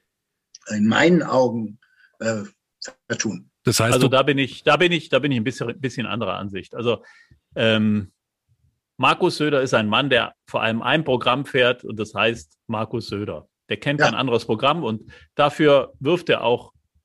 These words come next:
Speaker 3: politische Überzeugung über den Haufen. Also wir erinnern uns ja noch, wie er Merkel kritisiert hat, wie er sie vor sich hergetrieben hat, um dann,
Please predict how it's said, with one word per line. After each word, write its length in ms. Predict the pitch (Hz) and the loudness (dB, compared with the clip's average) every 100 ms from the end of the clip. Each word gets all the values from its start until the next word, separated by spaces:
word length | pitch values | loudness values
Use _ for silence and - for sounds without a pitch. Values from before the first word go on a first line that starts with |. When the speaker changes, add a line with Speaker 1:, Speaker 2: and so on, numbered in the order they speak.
| - | -6
Speaker 3:
politische 400 | 131 147 151 123 | 0 0 0 0
Überzeugung 480 | 117 113 143 135 113 | 2 2 2 2 0
über 160 | 107 | -2
den 80 | 101 | 2
Haufen. 340 | 117 170 156 110 | 2 2 0 -4
Also 240 | 104 107 | -4 -2
wir 80 | 110 | -2
erinnern 300 | 139 143 120 | 0 0 0
uns 140 | 110 | -2
ja 100 | 120 | 0
noch, 180 | 110 110 _ _ _ _ _ | 0 -2 _ _ _ _ _
wie 120 | 123 | 2
er 100 | 107 | 4
Merkel 600 | 113 127 139 123 107 101 _ _ _ - | 4 0 2 2 2 -2 _ _ _ -4
kritisiert 580 | - 180 160 123 139 131 | -2 0 0 2 2 2
hat, 200 | 113 110 | -2 0
wie 100 | 113 | -2
er 100 | 113 | -2
sie 260 | 107 110 | -4 -6
vor 160 | 104 117 | -4 -4
sich 220 | 104 98 | -4 -2
hergetrieben 500 | 151 147 - 131 117 | 0 0 -2 -4 -2
hat, 240 | 117 120 - | -2 -2 -6
um 300 | 113 110 104 | -6 -4 0
dann, 380 | 123 135 127 | 0 0 -4